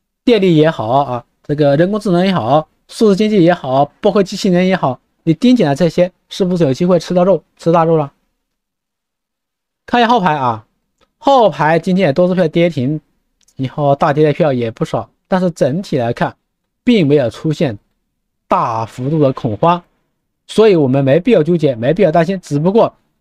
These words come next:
前期大涨的，或者说近期放量出货的，要小心就对了。要防，防什么呢？防这些高位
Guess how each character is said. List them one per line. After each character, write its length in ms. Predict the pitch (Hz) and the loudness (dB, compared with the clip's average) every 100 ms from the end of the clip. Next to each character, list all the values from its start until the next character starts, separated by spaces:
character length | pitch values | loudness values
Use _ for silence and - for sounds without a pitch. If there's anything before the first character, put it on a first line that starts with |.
| _ | _
前 380 | - 156 156 202 | -6 -2 -2 -2
期 180 | - 226 - | -2 -4 -2
大 340 | 233 180 139 | -2 0 -2
涨 300 | 139 123 101 | -2 -4 -2
的， 240 | 139 196 - _ _ _ - | 0 0 -2 _ _ _ -6
或 220 | 254 233 | 0 2
者 40 | |
说 200 | 160 214 | 2 0
近 340 | 196 - 226 180 | 0 0 2 2
期 240 | - 226 | 0 -2
放 500 | 220 - 254 180 151 | -2 0 0 2 0
量 300 | 185 185 - _ _ _ _ _ _ _ | 0 0 -4 _ _ _ _ _ _ _
出 340 | - 214 220 220 _ _ | -8 -4 -4 -8 _ _
货 380 | - 294 269 156 | -4 2 4 4
的， 220 | 135 110 _ _ _ | 0 -4 _ _ _
要 200 | 170 170 | -2 -2
小 200 | 123 117 | -2 -8
心 200 | 104 170 | -6 -6
就 140 | 165 160 | -2 0
对 100 | 180 | 2
了。 220 | 143 - _ _ _ _ _ _ _ _ _ _ _ _ _ _ _ _ - - - - | 0 -6 _ _ _ _ _ _ _ _ _ _ _ _ _ _ _ _ -16 -14 -12 -2
要 120 | 170 | -2
防， 380 | 151 123 131 175 _ | 0 -2 -2 -4 _
防 180 | 147 | -4
什 160 | 165 143 | -2 -2
么 80 | 147 | -2
呢？ 140 | 160 - _ _ _ _ _ _ _ | -2 -6 _ _ _ _ _ _ _
防 360 | 139 151 180 - _ _ _ _ _ - | 2 2 0 -6 _ _ _ _ _ -2
这 280 | 170 147 | 0 0
些 240 | 139 165 156 | 0 0 0
高 380 | - 185 185 180 | 0 2 4 4
位 260 | 202 127 | 2 -2